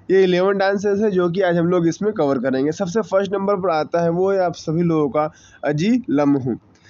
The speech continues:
अजी लम्हू डांस जो है कि it is the most popular folk dance in अरुणाचल प्रदेश। ये बहुत फेमस है कहाँ पर? अरुणाचल प्रदेश में। And is practiced by ट्वांग मोपा ट्राइब, यानी कि जो वहाँ पर जो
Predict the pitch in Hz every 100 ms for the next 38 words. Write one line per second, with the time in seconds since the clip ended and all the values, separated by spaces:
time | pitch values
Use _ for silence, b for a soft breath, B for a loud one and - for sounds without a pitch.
0 | b b 185 226 233 226 226 233 185 185
1 | 208 185 196 196 190 226 220 170 175 -
2 | 202 202 170 165 165 165 208 240 233 -
3 | 202 170 196 202 180 185 196 185 185 202
4 | 190 - 220 165 160 151 156 156 208 190
5 | 151 135 170 170 226 165 180 202 175 190
6 | 185 214 214 214 196 190 190 180 262 370
7 | b b 170 185 175 147 143 113 117 107
8 | 120 113 151 - 196 240 247 - 170 160
9 | 151 180 B B - 190 190 202 214 208
10 | 220 208 180 160 156 160 b _ 202 208
11 | 214 226 226 b b - 190 196 196 208
12 | 196 190 156 139 160 202 226 196 233 214
13 | 202 190 214 202 220 214